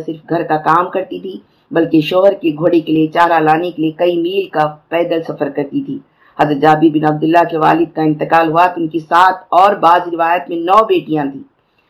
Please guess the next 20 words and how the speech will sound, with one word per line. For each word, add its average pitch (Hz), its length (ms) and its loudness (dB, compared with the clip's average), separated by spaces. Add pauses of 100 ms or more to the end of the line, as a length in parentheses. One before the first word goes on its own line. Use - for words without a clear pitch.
(160)
حضرت 156 200 2
جابر 156 300 4
نے 170 80 -4
ان 165 120 -4
سب 208 200 -8
کی 180 80 -14
کفالت 170 460 -2
اپنے 165 260 -2
ذمہ 156 200 -2
لی 180 180 0
اور 175 100 4
بڑی 170 260 0
عمر 180 180 -4
کی 175 180 -6
ایک 170 120 -8
ایسی 170 280 -2
خاتون 185 500 -2
سے 208 140 -4
نکاح 175 300 0
کیا 175 300 2